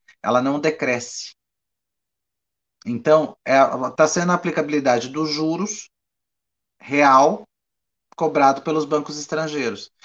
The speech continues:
Não mais um subsídio que era dado pelos bancos públicos.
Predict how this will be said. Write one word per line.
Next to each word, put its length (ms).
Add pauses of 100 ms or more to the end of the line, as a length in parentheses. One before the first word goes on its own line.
(160)
Não 220
mais 580
um 120
subsídio 840 (160)
que 240
era 500 (440)
dado 480
pelos 260
bancos 320
públicos. 560